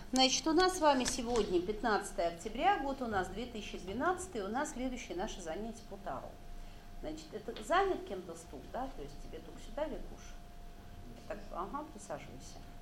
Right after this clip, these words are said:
Вот, значит, ну что, а, мы сегодня с вами занимаемся императрицей. Посмотрим, может, ещё что-то успеем.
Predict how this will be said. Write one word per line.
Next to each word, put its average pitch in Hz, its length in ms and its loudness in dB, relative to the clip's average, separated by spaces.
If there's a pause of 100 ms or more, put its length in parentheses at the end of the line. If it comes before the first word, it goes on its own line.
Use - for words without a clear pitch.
(720)
Вот, 240 400 0 (160)
значит, 247 460 0
ну 339 120 2
что, 233 540 0
а, 180 380 6 (300)
мы 247 180 -2
сегодня 254 240 0
с - 80 -8
вами 247 160 6
занимаемся 220 880 4 (180)
императрицей. 226 840 2 (1040)
Посмотрим, 175 460 -2
может, 156 220 -4
ещё 277 220 -2
что-то 269 340 -6
успеем. 147 580 -6